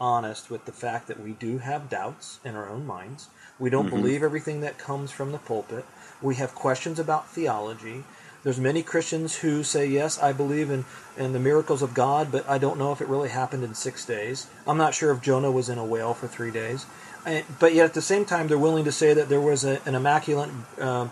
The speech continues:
Speaker 1: uh, conception, and a virgin gave a birth, and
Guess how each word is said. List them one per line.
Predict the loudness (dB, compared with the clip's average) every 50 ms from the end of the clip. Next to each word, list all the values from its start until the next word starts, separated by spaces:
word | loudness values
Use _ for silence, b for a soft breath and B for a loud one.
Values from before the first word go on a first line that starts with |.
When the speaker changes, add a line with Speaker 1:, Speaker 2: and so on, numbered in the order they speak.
| B B B B B B -20 -20 -20 -20 -20 -20 -12 -8
Speaker 1:
uh, | -8 -8 -6
conception, | -2 -2 -2 2 4 4 4 4 4 0 -2 -2 -2 -6 B B B B B B -2 2
and | 4 6 6 6 6 4 2 0 -2
a | -2 4
virgin | 6 6 6 6 4 2 0 4
gave | 4 4 2
a | 2 4
birth, | 6 6 8 8 8 6 4 0 -12 -20 B B B B -8 -2
and | 2 4 4 4 2 0